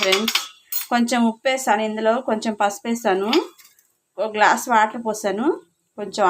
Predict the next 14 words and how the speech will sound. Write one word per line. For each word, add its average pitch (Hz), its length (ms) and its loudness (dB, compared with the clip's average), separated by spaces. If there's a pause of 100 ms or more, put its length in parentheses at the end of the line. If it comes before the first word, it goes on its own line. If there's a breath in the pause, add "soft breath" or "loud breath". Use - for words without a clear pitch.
ఆయిల్ 226 240 2
అయితే 226 140 -6 (100)
వేస్తున్నాను. 190 560 0 (760)
ఇప్పుడు 233 200 -6
ఇది 226 180 -4
పొయ్యి 240 200 0
మీద 262 180 2
పెట్టుకుందాం 190 500 0
ఫ్రెండ్స్. 226 380 -4
పప్పుచారుకి, 220 680 -2 (760)
సాంబార్కి 247 560 2 (760)
పొయ్యి 247 160 -4
మీద 254 180 -2
పెట్టేసుకొని 226 580 -2